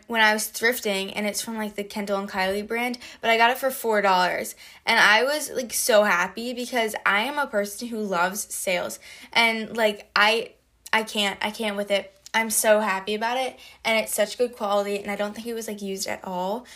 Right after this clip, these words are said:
before I got it, and I literally got it for four dollars, and, like, its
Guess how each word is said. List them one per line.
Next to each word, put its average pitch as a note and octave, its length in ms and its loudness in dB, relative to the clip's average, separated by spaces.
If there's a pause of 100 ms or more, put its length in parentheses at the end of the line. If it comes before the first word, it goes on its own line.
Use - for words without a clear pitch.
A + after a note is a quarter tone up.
(100)
before A#3 280 -4
I A#3 80 0
got A#3+ 180 2
it, A#3+ 240 0
and G#3 100 -2
I G3+ 100 -2
literally G3 300 0
got F#3+ 200 -2
it - 20 -14
for G#3 100 -12
four F#3+ 220 -4
dollars, F#3+ 380 -2
and, G3+ 200 -6
like, F#3+ 300 -8
its G3+ 220 -6